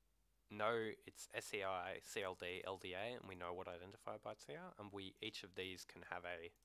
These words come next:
different execution path. You really gotta hate putting s-, <laughs> yeah,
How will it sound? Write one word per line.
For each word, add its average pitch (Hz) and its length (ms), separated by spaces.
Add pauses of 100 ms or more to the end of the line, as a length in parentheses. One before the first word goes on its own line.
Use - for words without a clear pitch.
different 87 360 (240)
execution - 600 (1800)
path. 82 280 (1800)
You 92 120
really 98 260
gotta 92 200
hate 87 180
putting 87 160
s-, 82 100 (840)
<laughs> 120 220
yeah, 131 260